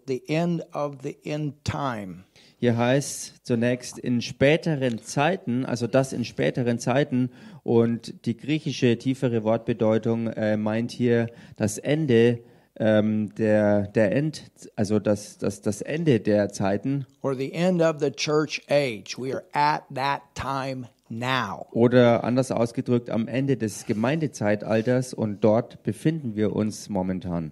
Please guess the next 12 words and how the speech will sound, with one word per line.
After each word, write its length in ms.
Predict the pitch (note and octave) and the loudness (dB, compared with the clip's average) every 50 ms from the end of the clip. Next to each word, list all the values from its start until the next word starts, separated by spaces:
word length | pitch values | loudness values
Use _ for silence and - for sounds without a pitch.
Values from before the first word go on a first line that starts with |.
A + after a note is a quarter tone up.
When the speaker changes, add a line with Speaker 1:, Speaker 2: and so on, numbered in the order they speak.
| - - | -10 -8
Speaker 1:
Two 260 | - - D3+ D#3 E3 D#3+ | -2 2 4 4 4 4
thousand 640 | E3 - E3+ D#3 D3+ D3 D3+ C3+ A2+ D3+ C#3+ C#3 | 2 -2 -2 0 0 0 0 0 -2 -4 -4 -4
years. 600 | B2+ B2 A2+ G2+ F2 D#2+ C#2+ - - - - - - - _ _ - | -4 -4 -4 -6 -6 -8 -10 -10 -10 -8 -8 -10 -12 -16 _ _ -4
Speaker 2:
Nämlich 500 | G#2+ G#2+ A2 A2+ B2 C#3 C#3+ C#3 - - | 0 2 4 4 4 2 2 0 -6 -14
zweitausend 720 | - - A#2+ A#2+ C3 D3 - D#3 C#3 C#3 C#3+ C#3 D3 C#3+ | -10 -4 0 0 0 0 0 0 0 0 0 0 0 0
Jahre 480 | C#3+ C#3+ B2 A2 G#2+ G#2+ A2+ C3 D3 C#3+ - _ _ _ _ _ | 2 2 2 2 2 2 0 0 -2 -4 -6 _ _ _ _ _
Speaker 1:
Adam 500 | - A#2+ B2+ C#3 C#3 C3+ C3+ C3 B2+ B2 - | -2 0 2 2 2 2 0 -4 -6 -8 -10
to 100 | - C3 - - | -12 -12 -8 -4
Abraham. 680 | C3 B2+ A#2+ A2+ G#2+ G2+ F#2+ F2+ F2+ F2+ D#2+ D2 C2 - - _ | -2 -2 -2 -2 -4 -6 -8 -8 -8 -10 -12 -14 -18 -20 -16 _
Speaker 2:
waren's 580 | - G#2+ A2 A2+ B2 B2+ C#3 D3 D3 C#3+ C#3+ - | -2 0 2 2 4 4 2 2 2 0 -4 -4
von 200 | - B2 A2+ - - | -2 -2 -2 -2 -4
Adam, 640 | - A#2 A#2 A#2+ B2 B2 B2 B2 B2 B2 A#2+ A#2+ | -4 -4 -2 0 0 0 2 0 0 -2 -4 -8